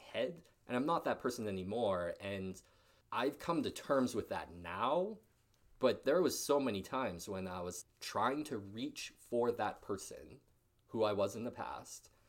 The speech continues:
and I'd grasp onto that person for maybe max five minutes, and then it's just gone. Didn't understand why that would happen,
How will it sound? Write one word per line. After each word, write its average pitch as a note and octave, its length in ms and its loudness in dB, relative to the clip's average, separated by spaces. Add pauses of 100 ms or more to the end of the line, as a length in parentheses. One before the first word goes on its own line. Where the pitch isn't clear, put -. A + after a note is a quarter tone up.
(360)
and F#2+ 600 -4 (300)
I'd F#2 180 -8
grasp G#2+ 540 0
onto G2+ 360 2
that F2 200 -4
person F2+ 540 -6
for F#2 260 -6 (140)
maybe G#2+ 680 -4
max F2 460 -8
five F2 380 -6
minutes, C#3 500 -4
and G2+ 160 -4
then F#2 160 -4
it's E2 100 -10
just - 280 -8 (100)
gone. F2+ 540 -2 (160)
Didn't D#3 240 0
understand B2 460 -4
why E2+ 420 -2 (1160)
that F#2 240 -4
would F#2 120 -2
happen, D3 560 0